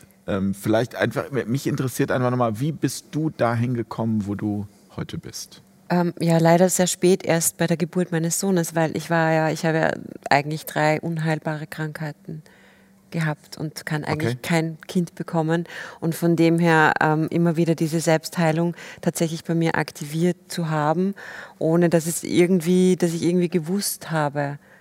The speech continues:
Speaker 2: wie es tatsächlich geht. Sondern es wurde mir gesagt, wie, und ich habe gemacht. Und das ist, ähm,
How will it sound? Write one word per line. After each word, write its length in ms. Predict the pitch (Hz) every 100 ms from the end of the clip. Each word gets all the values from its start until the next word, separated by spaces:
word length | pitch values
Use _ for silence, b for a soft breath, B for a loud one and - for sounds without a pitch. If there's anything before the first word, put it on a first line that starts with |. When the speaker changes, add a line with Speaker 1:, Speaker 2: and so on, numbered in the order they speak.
| b
Speaker 2:
wie 200 | 156 165
es 240 | 165 - -
tatsächlich 560 | 170 - 156 - -
geht. 360 | 175 156 - - b b b
Sondern 220 | - 156
es 100 | 156
wurde 160 | 160 156
mir 120 | 156
gesagt, 380 | 151 151 - 151
wie, 200 | 170 -
und 120 | 160
ich 140 | 151
habe 140 | 160 -
gemacht. 520 | 151 156 147 - - B B B
Und 160 | 156
das 180 | 170 -
ist, 220 | 165 -
ähm, 220 | - 80